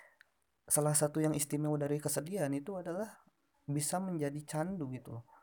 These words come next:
Ketika kita udah sedih, bukan udah sedih, ketika kita sedihnya sedikit, tapi kita sengaja mengeluarkan air mata dengan, eh, media lain gitu loh, dengan dengerin yang galau-galau, dengan suasana yang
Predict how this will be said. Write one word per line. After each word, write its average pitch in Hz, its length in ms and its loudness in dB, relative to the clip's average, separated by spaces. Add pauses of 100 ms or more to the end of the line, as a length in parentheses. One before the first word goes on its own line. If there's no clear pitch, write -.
(100)
Ketika 135 240 -4
kita 127 240 -2
udah 123 240 -2
sedih, 120 420 -6 (800)
bukan 120 380 0
udah 113 180 -2
sedih, 139 240 0 (320)
ketika 156 320 -4
kita 147 220 2
sedihnya 135 400 2
sedikit, 123 500 -4 (380)
tapi - 560 0
kita 131 240 -4
sengaja 120 440 2
mengeluarkan 117 560 0
air 110 240 -2
mata 127 240 4
dengan, 113 640 2 (560)
eh, 110 560 2
media 117 400 2
lain 120 320 2
gitu 110 240 -6
loh, 107 160 -6
dengan 110 320 -4
dengerin 110 480 -4
yang 110 240 -2
galau-galau, 110 560 4
dengan 107 320 -4
suasana 110 480 -2
yang 110 240 -2